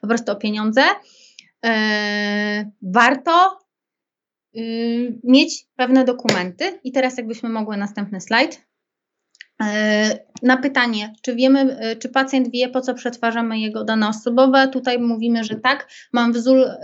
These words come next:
wzór klauzuli rodo, daję pacjentom, e, do podpisania, zobacz, tutaj w szafce przechowuję te wszystkie dokumenty, m, pacjenta. Kolejna rzecz, e, możemy? E, czy wiesz, jakie kategorie danych i po co,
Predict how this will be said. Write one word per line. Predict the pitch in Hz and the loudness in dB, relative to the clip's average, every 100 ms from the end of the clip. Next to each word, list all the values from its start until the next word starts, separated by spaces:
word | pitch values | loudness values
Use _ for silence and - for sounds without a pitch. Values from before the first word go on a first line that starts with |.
| 208 | -8
wzór | 220 269 269 | 2 2 2
klauzuli | 262 233 220 233 220 | 0 -2 0 -2 -2
rodo, | 214 254 294 330 320 - _ | 0 2 2 0 -4 -16 _
daję | 254 269 262 | 4 6 4
pacjentom, | 247 247 240 240 233 214 220 | 0 -6 -8 -8 -8 -6 -6
e, | 214 - 214 208 208 | -6 -6 -6 -6 -2
do | 247 | -2
podpisania, | 240 240 226 277 277 269 | -2 -8 -4 0 4 4
zobacz, | 254 254 240 254 254 | 4 4 2 0 -4
tutaj | 247 233 226 | -6 -2 -2
w | 226 | -4
szafce | - 233 233 226 | -2 -4 -4 -10
przechowuję | - 202 208 202 214 202 | -8 -4 -4 -2 -2 -2
te | 202 | -4
wszystkie | 214 226 220 214 | -6 -8 -4 -4
dokumenty, | 208 208 196 196 202 202 | -2 -2 0 0 0 -2
m, | 196 202 196 196 202 - - | 0 2 0 -2 -6 -6 -4
pacjenta. | 202 - 180 180 - - - - - | -4 0 -2 -2 -6 -10 -14 -20 -6
Kolejna | - 247 233 214 208 | 0 2 2 0 0
rzecz, | 208 247 - - - | 0 -2 -4 -12 -16
e, | - - - 214 | -18 -18 -12 -8
możemy? | 220 220 294 403 _ _ _ - - _ | -4 0 0 -2 _ _ _ -20 -20 _
E, | 226 214 214 208 208 214 208 | -2 0 2 2 0 -2 -2
czy | - | 0
wiesz, | 247 277 320 - - - | 2 2 2 -4 -8 -2
jakie | 262 269 277 | 0 0 -4
kategorie | 269 262 240 247 240 | -8 -10 -8 -6 -4
danych | 208 226 254 254 254 | -2 -2 -2 -6 -8
i | 233 | -10
po | 247 | -10
co, | 233 - 226 220 214 - | -10 -4 -2 0 -2 -4